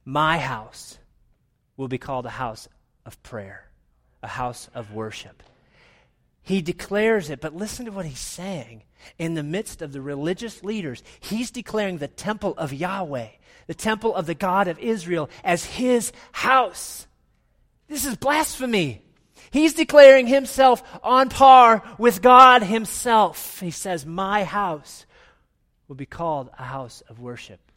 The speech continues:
and prayer." But this just angers the religious leaders. One translation even says that Jesus fashioned a rope, a, a, a whip out of a rope. How superhero is that? That's awesome.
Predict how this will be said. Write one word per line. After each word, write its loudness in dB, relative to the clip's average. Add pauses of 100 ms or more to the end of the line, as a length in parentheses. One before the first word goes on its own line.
and -20
prayer." -20 (1300)
But -20
this -12
just -20
angers -12
the -20
religious -16 (280)
leaders. -18 (2250)
One -4
translation -10
even -14
says -12
that -16
Jesus -14
fashioned -8
a -14
rope, -8 (140)
a, -12
a, -12 (240)
a -10
whip -14
out -12
of -18
a -18
rope. -14 (120)
How -6 (180)
superhero -8
is -16
that? -12 (840)
That's -12
awesome. -14